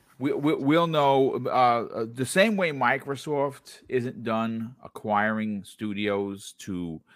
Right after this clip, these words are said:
further, uh, uh, you know, move the, move the needle on games being added to their service, Xbox Game Pass.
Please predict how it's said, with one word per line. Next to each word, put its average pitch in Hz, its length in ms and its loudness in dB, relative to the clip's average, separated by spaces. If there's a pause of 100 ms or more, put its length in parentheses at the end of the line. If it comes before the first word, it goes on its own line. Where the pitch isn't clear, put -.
(300)
further, 117 840 0
uh, 85 480 0 (480)
uh, 67 300 -10 (180)
you 90 100 -8
know, 76 220 -8
move 113 380 -2
the, 113 240 0
move 110 260 -2
the 110 100 -2
needle 110 520 0
on 92 480 -2 (100)
games 107 460 0
being 104 320 -4
added 104 320 -2
to 104 140 -8
their 92 180 0
service, 101 720 -4
Xbox 92 560 -2
Game 101 260 -2
Pass. 90 500 -4